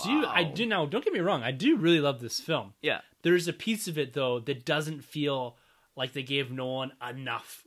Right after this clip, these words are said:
Speaker 1: creative freedom in it.
Speaker 2: Right.
Speaker 1: And I would love for us, I know we committed, like, two years ago to do a review series on this, but
Speaker 2: <laughs>
Speaker 1: life happens, right, guys?
Speaker 2: Yeah.
Speaker 1: And there's a piece of this that doesn't feel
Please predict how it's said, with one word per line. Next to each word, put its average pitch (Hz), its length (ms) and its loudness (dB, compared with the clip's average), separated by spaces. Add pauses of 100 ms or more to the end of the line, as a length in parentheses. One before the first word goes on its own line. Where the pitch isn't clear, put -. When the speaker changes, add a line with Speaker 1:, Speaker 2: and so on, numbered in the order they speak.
(120)
Speaker 1:
creative 123 600 -6
freedom 110 460 -12
in 101 120 -18
it. 107 300 -18
Speaker 2:
Right. 135 320 -4 (280)
Speaker 1:
And 120 120 -4
I 127 40 2
would 139 160 -2
love 165 300 4
for 160 140 0
us, 135 120 -2
I 143 60 2
know 175 120 2
we 180 120 4
committed, 143 360 -4 (420)
like, 113 200 -14
two 156 120 -6
years 131 200 -6
ago 117 120 -6
to 113 120 -10
do 120 180 -6
a 107 40 -8
review 110 300 -8
series 107 300 -6
on 107 60 -12
this, - 200 4
but - 160 -2 (220)
Speaker 2:
<laughs> - 40 -20
Speaker 1:
life 254 240 0
happens, 123 440 -2
right, 131 200 -4
guys? 147 200 0
Speaker 2:
Yeah. 139 220 4 (320)
Speaker 1:
And 156 520 0
there's 175 220 2
a 180 40 2
piece 240 380 0
of 190 100 0
this 165 200 -2
that 139 120 -12
doesn't 165 340 2
feel 139 640 -2